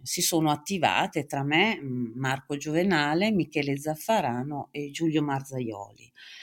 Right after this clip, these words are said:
Eh, bisogna dirlo, a onor del vero, che insomma, eh, Exit nasce da questi <laughs> quattro nomi e anche Benway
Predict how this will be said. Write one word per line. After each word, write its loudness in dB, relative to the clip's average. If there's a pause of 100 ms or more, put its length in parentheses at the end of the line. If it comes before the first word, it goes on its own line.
(220)
Eh, 0
bisogna -2
dirlo, 4
a 2
onor 2
del 2
vero, 4
che -8
insomma, -4
eh, -4
Exit -2
nasce -4
da -8
questi -12
<laughs> -
quattro -2
nomi 2
e 4
anche 0
Benway -4